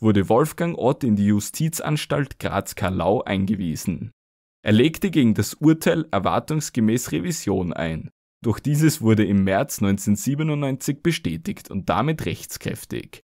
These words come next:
Fast genau zwei Jahre nach ihrem Verschwinden wurde am fünften Juni neunzehnhundertsiebenundneunzig der skelettierte Leichnam der Karin Müller bei Palfau im steirischen Bezirk Liezen von einem pensionierten Oberförster entdeckt.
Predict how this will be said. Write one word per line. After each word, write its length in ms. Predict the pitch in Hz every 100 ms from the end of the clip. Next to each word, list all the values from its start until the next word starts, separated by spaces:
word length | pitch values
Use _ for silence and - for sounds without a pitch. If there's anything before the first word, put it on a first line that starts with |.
| _ _ _ _ _
Fast 320 | 131 135 -
genau 260 | 139 123 107
zwei 380 | - - 101
Jahre 320 | 156 123 139 139
nach 200 | 117 -
ihrem 280 | 107 104
Verschwinden 720 | - 101 - 117 147 165 170 151
wurde 200 | 110 104
am 140 | 104
fünften 460 | 104 165 196 - 180
Juni 360 | 117 120 143
neunzehnhundertsiebenundneunzig 1300 | 135 101 104 110 110 156 175 170 143 131 123 - 123
der 140 | - 95
skelettierte 720 | - 101 98 - 160 165 180
Leichnam 580 | 127 80 110 - 156 113
der 140 | 95
Karin 460 | - - 104 143 139
Müller 280 | 110 147
bei 160 | 147 95
Palfau 600 | - - 92 143 156 147
im 160 | - 104
steirischen 560 | - 76 90 98 113
Bezirk 400 | 104 - - 98
Liezen 560 | 202 98 139 - - 175
von 220 | - 101
einem 300 | 82 92 101
pensionierten 800 | - 98 98 104 101 156 160 175
Oberförster 760 | - 110 127 135 127 127 - -
entdeckt. 640 | 139 131 69 - - -